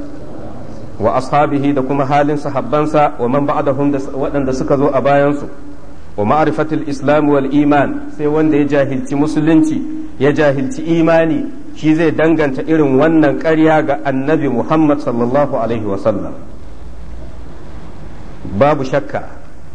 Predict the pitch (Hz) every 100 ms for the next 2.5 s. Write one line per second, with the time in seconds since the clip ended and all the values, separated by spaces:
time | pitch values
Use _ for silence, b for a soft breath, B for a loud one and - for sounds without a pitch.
0 | - 233 226 190 170 165 151 135 147 156
1 | 139 113 123 120 131 135 135 135 131 131
2 | 143 120 143 120